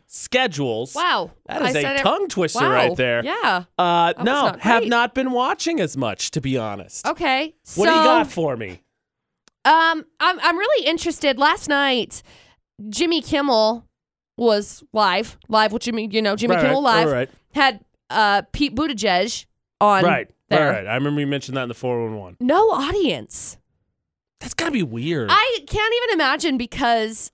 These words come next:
Speaker 2: like, I was thinking about it before the big basketball tournament just got canceled.
Speaker 1: Yeah, 'cause
Speaker 2: I was
Speaker 1: they,
Speaker 2: thinking about
Speaker 1: they
Speaker 2: it.
Speaker 1: made the same decision.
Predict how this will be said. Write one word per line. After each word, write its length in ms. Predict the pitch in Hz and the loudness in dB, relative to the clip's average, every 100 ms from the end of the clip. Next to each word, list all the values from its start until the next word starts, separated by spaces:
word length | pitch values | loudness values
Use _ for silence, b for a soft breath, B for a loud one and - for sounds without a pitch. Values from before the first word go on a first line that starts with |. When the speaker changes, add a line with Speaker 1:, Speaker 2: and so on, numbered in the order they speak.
| - | -8
Speaker 2:
like, 160 | 294 269 | -6 -2
I 100 | 302 | -4
was 120 | 320 | -4
thinking 220 | 320 302 285 | -8 -10 -6
about 240 | 254 240 | -4 -2
it 100 | 233 | -4
before 520 | 233 240 277 262 247 | -6 -6 -2 0 0
the 160 | 226 214 | -2 -6
big 320 | 202 226 208 | -4 -4 -2
basketball 480 | 202 202 202 226 208 | -2 -4 -4 -4 -4
tournament 380 | 233 190 196 151 | -2 -2 -2 -2
just 160 | 190 | -4
got 180 | - 143 | -4 -4
canceled. 500 | - 233 220 226 220 | -2 0 2 2 4
Speaker 1:
Yeah, 220 | 196 165 - - | 2 0 -2 -12
'cause 100 | 123 | -2
Speaker 2:
I 100 | 262 | 2
was 100 | 277 | 2
Speaker 1:
they, 40 | - | 2
Speaker 2:
thinking 180 | 349 403 | 0 2
about 220 | 294 269 | 2 2
Speaker 1:
they 80 | 247 | 2
Speaker 2:
it. 40 | 247 | 0
Speaker 1:
made 120 | 127 | -4
the 60 | |
same 220 | 139 147 131 | -6 -6 -6
decision. 520 | 131 170 143 95 | -6 -6 -6 -10